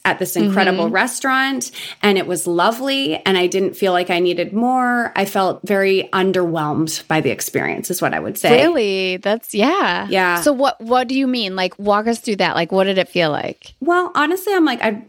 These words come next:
Speaker 1: I prefer the taste of apple juice at this point because the alcohol, I could taste it very
Speaker 2: Oh, that's interesting.
Speaker 1: It was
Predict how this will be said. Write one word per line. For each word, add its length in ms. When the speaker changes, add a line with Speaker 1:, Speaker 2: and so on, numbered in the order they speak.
Speaker 1:
I 100
prefer 420
the 120
taste 260
of 240
apple 280
juice 280
at 80
this 160
point 540
because 600
the 240
alcohol, 680
I 120
could 220
taste 340
it 300
very 680
Speaker 2:
Oh, 100
that's 200
interesting. 480
Speaker 1:
It 80
was 340